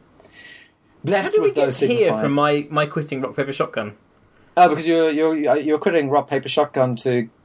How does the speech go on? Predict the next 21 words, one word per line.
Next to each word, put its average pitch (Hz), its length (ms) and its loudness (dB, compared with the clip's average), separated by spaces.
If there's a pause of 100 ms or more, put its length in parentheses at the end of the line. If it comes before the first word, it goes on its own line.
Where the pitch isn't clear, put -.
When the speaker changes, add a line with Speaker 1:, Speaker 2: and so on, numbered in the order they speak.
Speaker 1:
have 120 140 -2
an 123 80 2
operation 123 640 2
and, 113 220 2
and 110 140 0
become 120 260 -2
a 131 40 0
lady. 175 380 -4 (200)
Speaker 2:
To - 100 -16
start 143 240 4
Speaker 1:
Uncle. 120 100 0
Speaker 2:
a - 40 -2
whole 127 160 4
new 127 140 -2
life. 156 440 -2 (420)
Speaker 1:
Yeah. 160 180 4 (420)
A 139 140 -2
whole 147 320 2
Speaker 2:
Strange. 160 140 -6
Speaker 1:
new 170 580 0
life. 170 640 -2